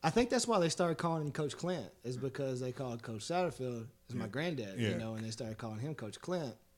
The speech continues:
Speaker 1: And then it's kinda weird 'cause when I was at, uh, U T Chattanooga, uh, my first, like, real job, Marcus Satterfield was the offensive coordinator. He's now the offensive coordinator for Nebraska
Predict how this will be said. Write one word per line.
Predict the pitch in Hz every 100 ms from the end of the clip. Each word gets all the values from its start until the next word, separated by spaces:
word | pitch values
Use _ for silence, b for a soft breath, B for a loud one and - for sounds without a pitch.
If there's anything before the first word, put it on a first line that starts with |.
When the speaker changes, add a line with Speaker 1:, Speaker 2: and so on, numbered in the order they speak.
| _ _ -
Speaker 1:
And | 110
then | 120 117 107 107 B B B
it's | - 226
kinda | - 190 185
weird | 170 180 180
'cause | 180 135
when | 147
I | 147 170
was | 165 151
at, | 143 - -
uh, | 131 131 127
U | 156
T | - 143
Chattanooga, | 131 143 117 151 277 180 143 143 b b b - -
uh, | 117 107
my | 98 139
first, | - 147 143 117
like, | 131 110
real | 139 139
job, | 117 156 185 151 131 - b -
Marcus | 127 156 190 180 147
Satterfield | - 165 180 135 - 98 90 101 - b b b
was | 117 135
the | 117
offensive | 131 131 110
coordinator. | 110 185 120 92 85
He's | - 156
now | 160 147 147
the | 123
offensive | 127 117
coordinator | 113 127 117
for | 107 101
Nebraska | 98 80 117 160 - 73